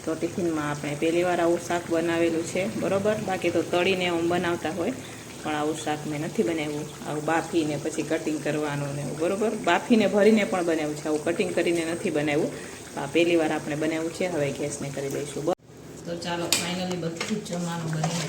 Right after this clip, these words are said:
તૈયાર થઈ ગયું છે. તો આ તમે જોઈ શકો છો, સરસ મજાની આપણને દાળ બની ગઈ છે, રોટલી છે, ટમેટા કટિંગ કરેલા છે અને મસ્ત મજાનું આપણે કારેલાનું શાક એક નવી જ રીતના બનાવેલું છે પહેલી વાર. ને આ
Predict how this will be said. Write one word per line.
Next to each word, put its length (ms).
તૈયાર 340
થઈ 100
ગયું 320
છે. 120
તો 80
આ 140
તમે 240
જોઈ 240
શકો 200
છો, 100
સરસ 360
મજાની 400
આપણને 400
દાળ 300
બની 240
ગઈ 240
છે, 200
રોટલી 400
છે, 100
ટમેટા 420
કટિંગ 300
કરેલા 400
છે 100
અને 140
મસ્ત 220
મજાનું 380
આપણે 240
કારેલાનું 640
શાક 260
એક 100
નવી 260
જ 80
રીતના 320
બનાવેલું 480
છે 100
પહેલી 240
વાર. 140
ને 160
આ 80